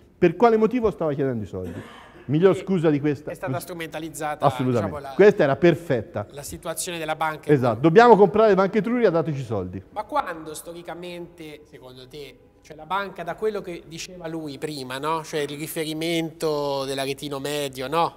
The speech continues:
Speaker 2: De-, della, della propria vita, l'istituto, no? Che, a cui fare riferimento, invece è diventata qualcos'altro?
Speaker 1: In che senso
Speaker 2: Cioè nel
Speaker 1: qualcos'altro?
Speaker 2: senso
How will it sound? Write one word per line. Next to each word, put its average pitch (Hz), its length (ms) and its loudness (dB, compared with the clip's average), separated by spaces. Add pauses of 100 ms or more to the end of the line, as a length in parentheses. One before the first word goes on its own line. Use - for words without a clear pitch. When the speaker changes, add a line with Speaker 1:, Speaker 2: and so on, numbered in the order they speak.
Speaker 2:
De-, 135 160 -8
della, 139 380 -6
della 139 160 -4
propria 139 280 -4
vita, 139 300 -10
l'istituto, 139 760 -10
no? 147 240 -4
Che, 135 220 -20 (240)
a 131 120 -10
cui 170 220 -8
fare 156 280 -2
riferimento, 139 1000 -10 (240)
invece 175 380 -6
è 151 40 -8
diventata 147 460 -6
qualcos'altro? 117 1000 -10 (540)
Speaker 1:
In 175 100 -6
che 160 140 -4
senso 117 220 -2
Speaker 2:
Cioè 196 140 2
nel 185 120 0
Speaker 1:
qualcos'altro? 165 500 -2
Speaker 2:
senso - 60 -20